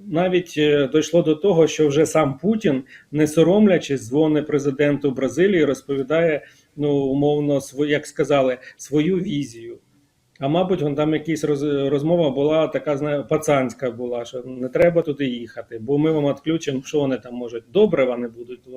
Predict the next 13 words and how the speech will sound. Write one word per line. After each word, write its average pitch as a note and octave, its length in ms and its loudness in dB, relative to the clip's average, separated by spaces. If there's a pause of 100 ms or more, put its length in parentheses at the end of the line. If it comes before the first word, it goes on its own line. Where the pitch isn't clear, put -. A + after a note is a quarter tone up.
не D#3 100 -8
будемо G#3+ 340 -2
вам F3 100 0
передавати D3+ 540 -2
добрива D3 380 -2
і B2 40 -4
завод C3+ 320 -4
не C3 60 -8
будемо B2+ 400 -10 (300)
там C#3+ 200 0
будувати, A#2+ 500 -8
умовно. B2 540 -4
Да? G#3 180 -2